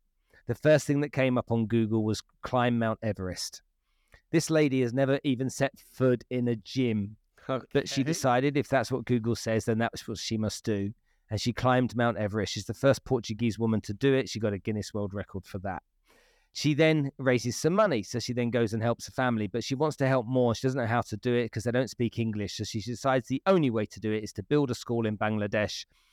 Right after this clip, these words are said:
Speaker 1: so that she can teach these kids English. By teaching them English,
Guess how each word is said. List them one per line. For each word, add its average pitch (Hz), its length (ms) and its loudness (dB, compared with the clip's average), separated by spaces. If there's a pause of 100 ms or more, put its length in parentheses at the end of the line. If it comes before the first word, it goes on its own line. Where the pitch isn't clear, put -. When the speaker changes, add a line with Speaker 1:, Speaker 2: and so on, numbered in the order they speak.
(160)
Speaker 1:
so - 160 0
that 120 120 0
she - 100 -8
can 110 140 -2
teach - 320 0
these 120 180 0
kids 110 240 -2
English. 95 340 -2
By 110 160 -2
teaching 147 440 2
them 135 100 2
English, 117 420 0